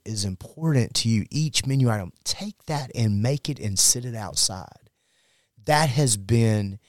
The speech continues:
a, <laughs> I mean, one of the best things I have ever received from anybody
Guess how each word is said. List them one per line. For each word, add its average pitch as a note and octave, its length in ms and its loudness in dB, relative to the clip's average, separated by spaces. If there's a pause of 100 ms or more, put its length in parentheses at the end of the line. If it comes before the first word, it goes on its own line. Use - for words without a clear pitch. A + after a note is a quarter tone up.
(360)
a, A2 160 2 (1120)
<laughs> - 160 0
I C#3+ 120 4
mean, C3 380 4
one C#3 220 4
of A#2 140 2
the A#2 140 4
best C#3 600 2 (1080)
things C3 340 2
I A2+ 160 4
have F#2 200 0
ever A#2+ 260 2
received G#2 440 4
from D#2+ 160 -4
anybody D#2+ 540 -6